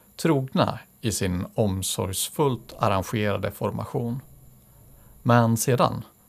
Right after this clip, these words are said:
som om de ville spela med sina åskådare, blommade det sex gula ljus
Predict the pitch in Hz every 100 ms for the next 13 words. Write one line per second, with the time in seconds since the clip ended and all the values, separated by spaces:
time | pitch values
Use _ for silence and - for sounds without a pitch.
0 | _ - - 151 143 143 139 139 139 131
1 | 131 131 - - - 156 135 170 - 127
2 | - 110 - 110 151 131 - 156 131 -
3 | - - _ _ _ _ _ _ _ _
4 | 101 92 90 90 92 90 87 - - -
5 | - - 113 104 101 104 107 - -